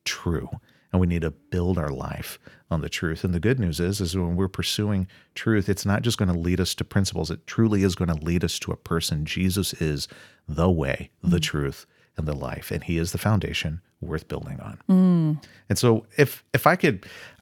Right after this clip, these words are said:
Speaker 1: I don't know that I wanna retract anything from the message, but if there's one thing that was missing towards
Speaker 2: Mm.
Speaker 1: the end, I think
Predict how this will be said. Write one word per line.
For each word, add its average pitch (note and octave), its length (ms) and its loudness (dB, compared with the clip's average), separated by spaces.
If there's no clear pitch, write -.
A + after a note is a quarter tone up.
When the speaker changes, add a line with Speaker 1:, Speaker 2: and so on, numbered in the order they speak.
Speaker 1:
I C#3+ 60 6
don't F3+ 140 6
know C#3 180 6
that G#2+ 160 6
I G#2+ 60 6
wanna G2 200 4
retract G#2 560 2
anything G#2 400 2
from G#2 160 2
the F#2+ 80 4
message, F2+ 400 2
but G2+ 100 6
if G2 80 6
there's F#2+ 260 2
one D3 340 6
thing C3+ 260 6
that G2 120 6
was F2+ 160 0
missing F2+ 720 2
towards A#3 300 8
Speaker 2:
Mm. - 40 2
Speaker 1:
the F2+ 140 2
end, E2+ 160 0
I A#2 100 4
think C3 180 2